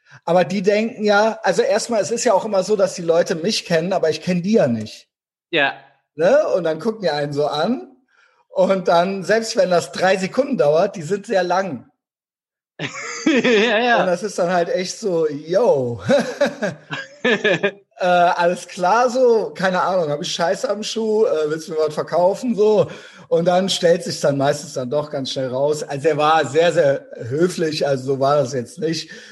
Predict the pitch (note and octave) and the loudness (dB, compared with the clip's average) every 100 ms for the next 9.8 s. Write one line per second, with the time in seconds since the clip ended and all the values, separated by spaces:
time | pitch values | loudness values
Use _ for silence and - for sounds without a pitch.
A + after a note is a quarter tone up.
0 | - C3+ D3 D#3 D3+ E3+ E3 - D3 - | -16 -4 0 2 2 2 2 -4 -4 -2
1 | C#3+ C#3+ F3+ G#3 D#3 - C3 E3 D#3 C#3 | -2 2 2 2 -2 -2 -2 -2 -4 -4
2 | C#3+ D#3 C3+ - D#3 E3 - C3+ C#3 G3+ | -4 -4 -10 -6 -2 0 -2 -4 -2 2
3 | F#3+ D#3+ - C#3+ B2+ A#2+ - F#3 F#3 C#3+ | 2 2 -2 -8 -8 -8 0 0 0 -4
4 | B2+ B2+ F#3 - _ _ _ _ _ D#3+ | -4 -4 -8 -12 _ _ _ _ _ -12
5 | C#3+ F3 F#3+ F#3+ F#3+ E3+ D#3 G#3 F#3+ F#3 | -8 0 0 2 2 2 2 2 2 2
6 | G3+ A#3 - - _ _ _ _ _ _ | 2 2 -2 -12 _ _ _ _ _ _
7 | _ _ _ - E3+ F3 E3+ F3 D3+ F3+ | _ _ _ -2 2 4 2 0 0 2
8 | E3+ F#3 G3 G3+ G3 A3 G#3 F#3 A3 A#3 | 2 0 0 0 -2 -4 -4 0 2 4
9 | A3 A3+ F#3+ - F3+ F3+ D3 | 4 2 -4 -10 -6 -6 -2